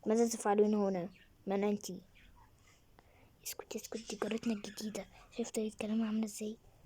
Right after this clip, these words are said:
غريبة أوي. مم، البيت ش-، م-، ملعلع كده وحلو. ايه ده، دول ولادكوا؟ نعم، نعم. آه، طيب. السلام عليكم.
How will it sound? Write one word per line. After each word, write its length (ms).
غريبة 260
أوي. 200
مم، 300
البيت 280
ش-، 180
م-، 760
ملعلع 600
كده 280
وحلو. 840
ايه 100
ده، 160
دول 240
ولادكوا؟ 720
نعم، 320
نعم. 340
آه، 280
طيب. 560
السلام 600
عليكم. 600